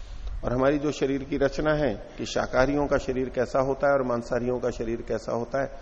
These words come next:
उसके लिए जो बहुत सारे तर्क हैं, नखून है, दांत है, आंत है,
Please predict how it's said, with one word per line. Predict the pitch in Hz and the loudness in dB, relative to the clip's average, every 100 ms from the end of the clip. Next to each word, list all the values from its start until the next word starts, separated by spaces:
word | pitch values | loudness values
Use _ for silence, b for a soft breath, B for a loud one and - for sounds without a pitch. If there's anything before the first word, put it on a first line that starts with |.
| B - - | B -10 -8
उसके | - - | -6 -2
लिए | 120 | 0
जो | 117 | 0
बहुत | 107 107 - | 0 0 0
सारे | 113 113 | 0 0
तर्क | - 117 113 | -2 -2 -2
हैं, | 110 | -4
नखून | 104 101 - 113 107 | -2 -4 -4 -4 -4
है, | 101 107 104 101 - - - | -4 -4 -4 -6 -12 -20 -20
दांत | 85 104 110 117 113 104 | -8 -2 0 0 -2 -6
है, | 98 101 101 - | -4 -2 -2 -4
आंत | - 110 117 113 - | -4 -2 0 0 -2
है, | 101 101 101 98 - | -4 -2 -2 -4 -10